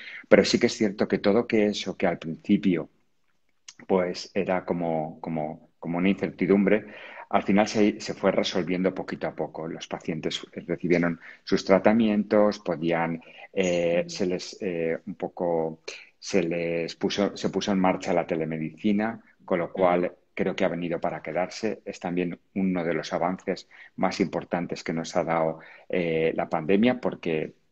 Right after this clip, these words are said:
Speaker 1: nos ha dado muchas cosas negativas, pero también positivas, ¿no? Y, y bueno, pa-, a través de la telemedicina, pues los pacientes han podido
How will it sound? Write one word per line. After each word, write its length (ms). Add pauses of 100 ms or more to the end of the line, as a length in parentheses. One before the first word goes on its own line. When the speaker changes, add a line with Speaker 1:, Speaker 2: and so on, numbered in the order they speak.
(100)
Speaker 1:
nos 180
ha 40
dado 100
muchas 320
cosas 340
negativas, 680 (320)
pero 180
también 320
positivas, 720
¿no? 220 (460)
Y, 560
y 40
bueno, 400
pa-, 180
a 60
través 280
de 80
la 140
telemedicina, 720
pues 120
los 140
pacientes 480
han 120
podido 600